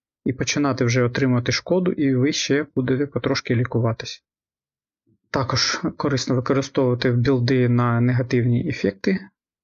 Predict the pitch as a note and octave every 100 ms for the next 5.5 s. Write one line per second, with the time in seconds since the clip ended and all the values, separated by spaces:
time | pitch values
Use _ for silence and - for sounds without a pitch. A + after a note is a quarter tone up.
0 | _ - B2 - B2 - C3 B2+ C3 C3+
1 | _ _ _ C3+ A2 D3 G#3 G#3+ _ _
2 | _ _ _ _ - C3 B2 C#3+ F#3+ G#3
3 | G#3 _ - - C#3+ C3+ C#3+ C3+ A#2 C3
4 | C#3 - C3 - D3+ D3 D3+ C3 - C3
5 | B2+ A#2+ B2 C3+